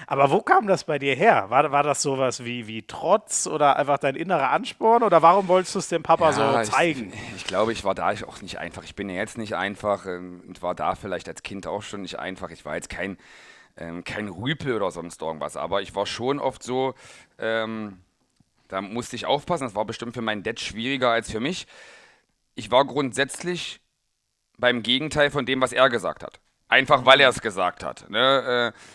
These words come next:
Speaker 2: ich hatte grundsätzlich
Speaker 1: Also voll
Speaker 2: eine An-
Speaker 1: Rebell einfach.
Speaker 2: Ja, nicht Rebell, nicht im normalen Leben, aber handballerisch wollte ich irgendwie, irgendwann meinen
Speaker 1: Ja.
Speaker 2: eigenen Weg gehen. Da ging's dann
Speaker 1: Ja.
Speaker 2: nicht, ob er recht oder Unrecht hatte, da ging's dann drum, „Nee, das ist meine Meinung.“ Ja?
Speaker 1: Mhm.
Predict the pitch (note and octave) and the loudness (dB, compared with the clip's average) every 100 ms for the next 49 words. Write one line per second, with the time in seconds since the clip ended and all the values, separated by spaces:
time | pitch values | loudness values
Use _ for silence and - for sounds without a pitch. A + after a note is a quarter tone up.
0 | - B2+ C3+ C3 B2+ C#3+ D3+ C#3 F#3 G3 | -4 -2 0 -2 0 2 2 4 6 8
1 | D#3 D3+ D3 C#3 A2 G#2+ G#2+ G#2+ - F#2 | 8 6 4 2 0 -2 -4 -6 -8 -10
2 | - - G#2+ G#2+ A#2+ B2+ C#3 C#3 C#3+ B2+ | -10 -18 -18 -12 -8 -6 -6 -6 -6 -2
3 | F3 D#3 C#3+ D3 C3 B2+ B2+ C#3 E3+ C3 | -2 -2 -4 -2 2 4 2 2 2 4
4 | B2 D3+ F#3+ D#3 A2+ G2 F#2 A2+ B2+ C3+ | 4 2 2 2 2 -2 -2 0 0 -4
5 | C#3 C#3+ C#3+ D#3 D#3 D3 C3+ E3 D3+ A2+ | -4 -4 -2 0 2 4 4 4 0 2
6 | A2 - G2+ F#2 - - A2+ C#3 D3+ D3+ | -2 -2 -6 -6 -10 -6 -2 -4 -2 -4
7 | C#3+ C#3+ C3+ C3 A#2+ C#3 - B2+ A#2+ E3+ | -2 -2 2 2 2 0 0 2 2 0
8 | G3 F3+ F#3 F#3 F#3+ - - - B2+ B2+ | -2 -2 -2 -2 -4 -6 -20 -4 0 0
9 | D3 - C#3+ C3 C#3+ C#3+ D3 D3 C#3 A2+ | -2 -2 -2 0 -2 0 -2 -4 -2 0
10 | G2 F2+ D#2+ D2+ C2 - _ D2+ F#2+ | 0 0 -4 -6 -12 -18 _ -6 -4